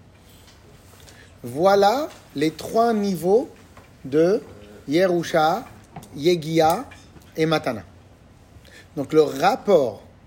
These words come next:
effort dans l'obtention,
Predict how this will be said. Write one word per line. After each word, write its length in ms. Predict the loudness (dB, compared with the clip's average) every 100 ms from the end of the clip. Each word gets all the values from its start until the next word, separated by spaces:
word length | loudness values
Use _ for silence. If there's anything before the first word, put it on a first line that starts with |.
| -20 -20 -20 -20 -20 -20 -20 -20 -20 _ -20 -20 -8 2
effort 640 | 2 2 2 2 2 -4
dans 180 | 0 0
l'obtention, 760 | 2 2 0 -6 -6 -4 -6